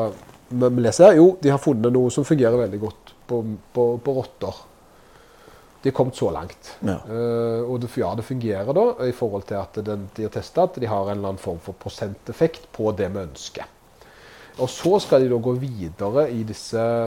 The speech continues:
Speaker 1: studiene og opp til mennesker på et eller annet tidspunkt, og så skal de da vise seg her at dette er, eh, dette kan være en eff-, være effektivt for nettopp det da.
Speaker 2: Mm.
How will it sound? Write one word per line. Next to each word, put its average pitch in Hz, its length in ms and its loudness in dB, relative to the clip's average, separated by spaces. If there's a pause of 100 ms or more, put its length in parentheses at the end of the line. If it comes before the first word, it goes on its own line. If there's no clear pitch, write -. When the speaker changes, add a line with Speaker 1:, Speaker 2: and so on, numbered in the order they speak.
Speaker 1:
studiene 110 480 -2 (240)
og 113 220 0
opp - 240 -20
til 113 100 -4
mennesker 92 480 -8
på 104 80 -8
et 98 80 -12
eller 98 80 -10
annet 95 140 -12
tidspunkt, 196 480 -2
og 120 80 -8
så 120 100 -6
skal 117 160 -8
de 107 80 -8
da 107 80 -6
vise 101 340 -10
seg 110 200 -4
her 123 260 0
at 107 80 -6
dette 107 320 -4
er, 95 300 -4 (320)
eh, 101 260 -12
dette 101 240 -10
kan 117 320 -6
være 107 460 -4
en 104 100 -8 (300)
eff-, - 180 -10 (800)
være 120 220 -2 (160)
effektivt 117 500 -8
for 113 400 0
nettopp 120 400 -4
det 107 160 -4
da. - 80 -8 (560)
Speaker 2:
Mm. 113 140 -8